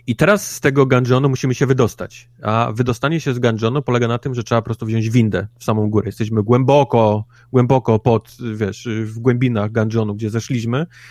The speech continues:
I teraz windą musimy się dostać, y, na, na powierzchnię, zanim ten gungeon się, się zawali. I tutaj zmienia się pierwsza rzecz. Nie mamy już widoku jak z Diablo, tego izometrycznego, tylko robi się klasyczne takie dwa D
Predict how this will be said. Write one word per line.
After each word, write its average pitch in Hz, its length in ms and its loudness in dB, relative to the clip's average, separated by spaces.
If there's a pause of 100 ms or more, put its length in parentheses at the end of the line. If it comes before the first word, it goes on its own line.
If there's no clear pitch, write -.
(240)
I - 80 -10
teraz 123 340 0
windą 135 280 4
musimy 123 360 -2
się 113 140 -2
dostać, 113 540 -2
y, 110 300 -2
na, 104 180 -2
na 113 100 -4
powierzchnię, 110 420 0
zanim 123 260 0
ten 117 180 -2
gungeon 113 400 2
się, 104 320 -2 (180)
się - 140 -4
zawali. 110 400 0 (1500)
I - 80 0
tutaj 185 260 4
zmienia 147 300 2
się 127 220 0
pierwsza 139 320 2
rzecz. 101 260 -6
Nie 120 100 -2
mamy 156 180 2
już 127 120 -2
widoku 123 280 0
jak 120 120 0
z 113 40 -6
Diablo, 107 420 -2
tego 110 160 -4
izometrycznego, 107 760 -6
tylko - 260 -2
robi 113 180 0
się - 140 -6
klasyczne 117 720 -2
takie 107 240 -4
dwa 113 200 2
D 98 220 -2